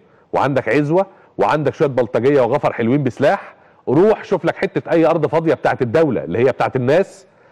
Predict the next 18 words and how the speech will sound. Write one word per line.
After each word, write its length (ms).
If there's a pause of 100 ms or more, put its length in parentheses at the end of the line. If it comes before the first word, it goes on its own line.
(280)
حط 260
إيدك 200
عليها 360 (640)
واعمل 420
سور 300
زرع 320
وهمي 460 (840)
وهات 220
بلطجية 640
وغفر 480
وغفار 460
عليها، 440 (760)
لو 520 (180)
أصبحت 460
لك 160
حيازة 400
مستقرة 560
عليها، 420